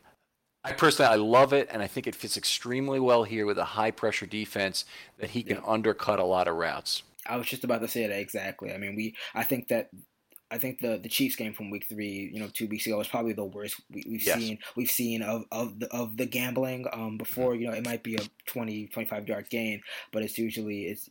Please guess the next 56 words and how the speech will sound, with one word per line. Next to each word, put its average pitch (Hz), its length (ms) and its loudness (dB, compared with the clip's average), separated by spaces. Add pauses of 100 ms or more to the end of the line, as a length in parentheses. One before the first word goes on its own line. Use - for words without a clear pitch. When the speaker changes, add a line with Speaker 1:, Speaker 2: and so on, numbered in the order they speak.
(140)
Speaker 2:
you 113 100 -6
know, 107 60 -4
it's 107 180 -8
usually 113 220 -4
not 107 180 -6
that 107 180 -4
bad, 107 200 0
just - 280 -6
given 107 220 -4
the 104 80 -6
nature 101 420 -6
of 95 140 -8
this 98 160 -10
defense. 101 400 -12
And 98 100 -12
then 101 80 -10
he 95 80 -6
has 104 240 -4 (300)
that, 104 160 0
uh, 95 400 -4
you 113 80 -12
know, 98 260 -8 (240)
that 90 300 -6 (460)
kinda 117 200 0
like 104 180 -4
that 104 300 -4
security 120 480 -2
blanket 104 340 -6
from 101 200 -10
the, 95 100 -10
from 98 140 -14
the 92 80 -12
front 95 220 -10
seven. - 360 -10 (400)
Speaker 1:
Yeah. 98 200 6 (340)
Yeah, 127 120 8
it, 135 200 4
that's 170 200 0
really 226 160 -4
what 196 160 2
it 180 80 -2
is, 139 200 4
isn't 104 180 0
it? 92 80 0
You, 127 200 0
usually 143 400 4
it's 131 140 0
the 113 100 0
back 123 340 8
end 117 220 0
that's 107 160 -2
a 101 60 -2
security 107 400 -2
blanket 104 420 -2
for 104 160 -2
the, 92 200 0